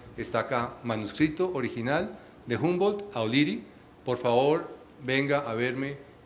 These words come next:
en mi casa el martes tal de, eh, en Berlín". Bien, terminemos entonces con una secuen-, una secuencia de imágenes, eh, para ver si hubo o no,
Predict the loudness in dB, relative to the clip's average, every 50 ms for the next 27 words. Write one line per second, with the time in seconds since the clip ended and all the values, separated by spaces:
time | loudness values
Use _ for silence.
0 | -14 -6 -2 0 0 2 2 0 0 0 2 2 2 2 2 0 -2 -2 -2 -2
1 | -4 -6 -4 0 2 2 2 2 2 -2 -2 -4 -2 -4 -4 -4 -4 -6 -8 -12
2 | -16 -20 -20 -20 -20 -18 -16 -8 -2 -2 0 0 0 -2 -4 -8 -14 -12 -8 -6
3 | -4 -4 -4 -4 -4 -2 -2 -2 -2 -4 -8 -10 -16 -20 -20 -20 -20 -20 -20 -20
4 | -20 -20 -20 -20 -20 -18 -12 -12 -10 -10 -12 -14 -18 -20 -20 -20 -20 -20 -20 -20
5 | -20 -20 -20 -20 -20 -20 -14 0 4 4 4 4 2 -4 -14 -18 -20 -20 -20 -20
6 | -20 -20 -20 -20 -20 -20 2 6 8 8 10 10 8 8 8 6 4 2 4 4
7 | 4 4 4 4 4 4 4 4 2 2 4 4 4 6 8 8 8 8 6 4
8 | -2 -6 -2 0 0 2 4 4 4 4 2 -2 -4 -2 0 0 2 4 4 4
9 | 4 2 0 0 0 0 4 4 6 6 6 6 6 6 4 4 4 0 0 -2
10 | -4 -8 -12 -18 -20 -20 -20 -20 -20 -14 -6 -2 0 2 2 2 0 0 2 2
11 | 4 4 4 4 4 2 2 2 2 4 4 4 2 0 -2 0 2 4 4 6
12 | 6 6 6 4 4 2 2 2 0